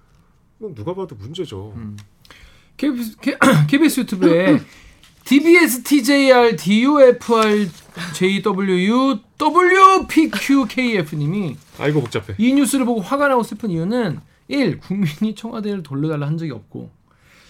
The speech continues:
Speaker 2: 청와대를 돌려달라고 한 분 제가 계시면 댓글에 남겨달라고
Speaker 1: 아,
Speaker 2: 말씀드렸는데
Speaker 1: 아직 못 찾았어요?
Speaker 2: 왜 아무도 청와대 돌-, 내가 돌려달라고 했다,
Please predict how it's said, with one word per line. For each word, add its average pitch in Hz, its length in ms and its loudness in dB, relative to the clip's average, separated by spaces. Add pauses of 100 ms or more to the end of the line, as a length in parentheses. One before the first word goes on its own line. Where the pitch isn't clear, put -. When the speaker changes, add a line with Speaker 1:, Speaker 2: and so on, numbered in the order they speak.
(260)
Speaker 2:
청와대를 254 500 -2
돌려달라고 185 560 -2
한 185 100 -6
분 180 180 -6
제가 151 360 -4 (460)
계시면 151 800 -4 (640)
댓글에 175 540 -2
남겨달라고 147 760 -6 (140)
Speaker 1:
아, 127 40 -6
Speaker 2:
말씀드렸는데 147 460 -4
Speaker 1:
아직 120 120 -4
못 120 100 -8
찾았어요? 107 400 -12
Speaker 2:
왜 190 480 -4
아무도 147 340 -4 (760)
청와대 190 320 -6
돌-, 143 220 -10
내가 156 260 -2
돌려달라고 143 500 -4
했다, 117 440 -12